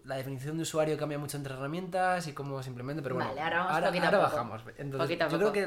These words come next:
Speaker 1: la mejor manera, ahora que entendemos que las visitas es cuántas veces el usuario pasa por nuestra web,
Speaker 2: Ujú.
Speaker 1: eh, vamos a, o sea, te voy a explicar un poco cómo se define. Eh, visitas, dependiendo de la herramienta, se puede llamar visitas,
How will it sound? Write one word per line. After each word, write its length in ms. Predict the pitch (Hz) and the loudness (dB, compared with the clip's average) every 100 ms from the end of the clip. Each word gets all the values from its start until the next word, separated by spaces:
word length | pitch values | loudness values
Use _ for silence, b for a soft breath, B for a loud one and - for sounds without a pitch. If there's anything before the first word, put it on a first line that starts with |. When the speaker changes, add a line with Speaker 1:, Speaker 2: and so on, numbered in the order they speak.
| 151 | 0
Speaker 1:
la 80 | 147 | -4
mejor 280 | 135 170 | -4 -4
manera, 400 | 175 180 190 113 | -2 0 0 0
ahora 160 | 139 156 | -2 -2
que 60 | 165 | -4
entendemos 400 | 170 170 160 - | -4 -4 -4 -4
que 180 | 156 | -4
las 120 | 147 143 | -4 -6
visitas 460 | 139 151 127 120 | -8 -6 -6 -6
es 220 | 131 123 B B B | -8 -10 B B B
cuántas 260 | - 143 143 | -10 -8 -6
veces 260 | 143 143 | -6 -6
el 60 | 139 | -6
usuario 1000 | - 147 143 139 143 139 139 139 131 - | -6 -4 -2 -2 -2 -2 -2 -4 -6 -8
pasa 240 | 135 139 135 | -8 -8 -8
por 120 | 135 | -8
nuestra 280 | 135 - 143 | -8 -8 -4
web, 200 | 165 185 - B | -4 -6 -12 B
Speaker 2:
Ujú. 300 | 208 165 196 | -10 -8 -6
Speaker 1:
eh, 580 | 262 131 127 123 123 117 117 | -4 -2 0 -2 -2 -4 -6
vamos 800 | 117 117 117 - 135 135 139 147 | -8 -8 -10 -12 -8 -6 -4 -4
a, 400 | 139 127 117 117 | -4 -2 -4 -6
o 40 | |
sea, 160 | 127 117 | -8 -6
te 60 | 123 | -4
voy 100 | 127 | -6
a 60 | |
explicar 280 | 131 143 143 | -6 -6 -6
un 80 | 139 | -4
poco 220 | 143 156 | -4 -4
cómo 220 | 135 135 | -4 -6
se 100 | 123 | -6
define. 380 | 120 120 117 - B B B B | -6 -8 -12 -14 B B B B
Eh, 560 | - 127 127 123 123 123 | -8 -4 0 0 0 -2
visitas, 640 | 127 139 170 170 220 - - 143 | -6 -6 -6 -4 -4 -6 -16 -10
dependiendo 320 | 139 135 156 | -8 -4 -4
de 60 | |
la 60 | 170 | -4
herramienta, 560 | 160 170 175 180 247 - - - - | -4 -4 -6 -6 -12 -14 -20 -20 -20
se 220 | - 139 | -16 -12
puede 200 | 139 143 | -8 -4
llamar 200 | 143 139 | -4 -4
visitas, 560 | 135 - 156 254 - | -6 -8 -8 -12 -14